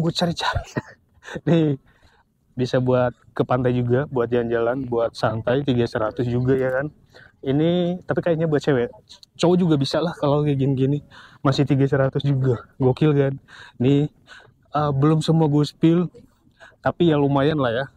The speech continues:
Gua bisa nge-spill beberapa buat teman-teman di sini biar pada tahu. Ini juga teman-teman yang bagian atas ini harganya gocap. Ini gua coba turunin ya. <laughs> Nggak tahu, mata gua nggak bisa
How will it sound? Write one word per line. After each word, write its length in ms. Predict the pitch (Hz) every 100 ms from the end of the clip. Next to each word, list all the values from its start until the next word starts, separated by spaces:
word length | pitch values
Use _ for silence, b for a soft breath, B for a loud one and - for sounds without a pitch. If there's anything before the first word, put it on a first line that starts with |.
| _ 139
Gua 240 | 139 143
bisa 240 | 135 -
nge-spill 560 | 131 127 123 - 139 135 B B B
beberapa 560 | 135 127 131 120 113 147
buat 160 | 127
teman-teman 480 | 120 131 123 127 123
di 80 | 123
sini 240 | - 135
biar 320 | 127 117 113 110
pada 240 | - 120 123
tahu. 320 | 113 107 123 - _ -
Ini 160 | 175 170
juga 240 | 165 170
teman-teman 400 | 170 180 185 196
yang 160 | 185 170
bagian 340 | 156 156 170 170
atas 460 | 147 - 139 135
ini 320 | 143 135 185 170
harganya 480 | 151 131 131 143
gocap. 340 | 127 120 127 - _ _ _ _ _ _ -
Ini 300 | 127 143 139 _ -
gua 80 | 120
coba 160 | 143 123
turunin 400 | - 127 131 131 117
ya. 120 | 113 - _ _ _ _
<laughs> 240 | 120 127 113 B B B B B B B B B b b 127
Nggak 160 | 123
tahu, 160 | 131 151
mata 320 | 135 127 123
gua 160 | 123 151
nggak 220 | 131 117
bisa 300 | 120 -